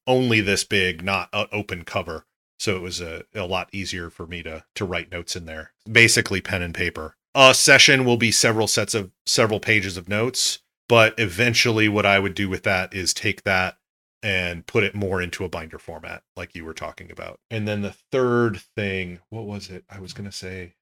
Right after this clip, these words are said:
Oh, uh, third thing, especially for D and D type games would be, or actually, no, uh, for any game, my go-to name generator is Fantasy Name Generators.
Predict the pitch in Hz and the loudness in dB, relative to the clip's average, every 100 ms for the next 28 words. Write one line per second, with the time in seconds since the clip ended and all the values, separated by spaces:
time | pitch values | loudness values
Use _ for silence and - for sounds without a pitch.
0 | _ 117 110 104 117 113 107 156 151 - | _ 2 2 2 4 4 6 4 4 8
1 | 147 135 120 - 131 123 131 117 123 113 | 8 8 2 2 4 4 2 0 0 2
2 | 110 104 - _ _ _ - 110 104 101 | 2 0 -2 _ _ _ -8 -2 0 2
3 | 107 101 107 101 - 95 92 90 90 - | 0 2 0 0 0 0 0 -2 -6 -4
4 | 104 98 101 95 90 87 80 _ _ 135 | -6 -4 -2 -2 -2 -4 -8 _ _ 8
5 | 131 135 139 113 98 92 117 120 101 92 | 10 10 8 6 0 -4 0 2 2 -4
6 | _ _ 113 104 98 110 117 135 117 90 | _ _ -2 -2 -2 0 4 6 4 0
7 | 87 82 80 _ _ 120 113 110 95 - | -2 -6 -12 _ _ -4 2 2 2 4
8 | 123 131 - - 127 120 110 107 110 101 | 6 6 2 -2 0 0 2 0 0 0
9 | 107 104 98 98 92 90 - - 101 95 | 0 0 0 0 0 -2 -2 0 0 0
10 | - 95 92 92 98 95 101 104 107 - | -2 -4 -6 -4 -4 -2 -2 -2 -2 -4